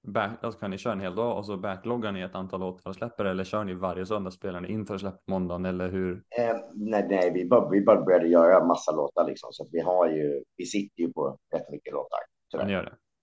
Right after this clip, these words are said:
Speaker 2: Ja, liksom. Men det har ändå gått, processen har ju inte bara hållit på i typ, ja, tre, fyra månader, liksom, kanske. Men vi har ju en, alltså, upp en sextio låtar eller någonting.
Speaker 1: Ja, jäklar. Ja, då har ni fasen spelat in.
Speaker 2: Absolut. <laughs> Så att det, det, det,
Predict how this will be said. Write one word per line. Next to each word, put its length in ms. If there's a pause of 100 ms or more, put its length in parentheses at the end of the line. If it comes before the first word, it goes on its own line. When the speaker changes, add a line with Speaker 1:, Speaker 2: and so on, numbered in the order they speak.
(220)
Speaker 2:
Ja, 240 (160)
liksom. 420
Men 220
det 80
har 60
ändå 160
gått, 440
processen 460
har 80
ju 80
inte 200
bara 140
hållit 180
på 180
i 80
typ, 120 (100)
ja, 220
tre, 160
fyra 180
månader, 400
liksom, 260 (160)
kanske. 220 (800)
Men 260
vi 80
har 220
ju 100
en, 320
alltså, 240
upp 160
en 100
sextio 360
låtar 280
eller 80
någonting. 320 (300)
Speaker 1:
Ja, 60
jäklar. 500
Ja, 60
då 100
har 160
ni 140
fasen 380
spelat 380
in. 260 (580)
Speaker 2:
Absolut. 360 (280)
<laughs> 240
Så 160
att 120
det, 80 (760)
det, 100
det, 180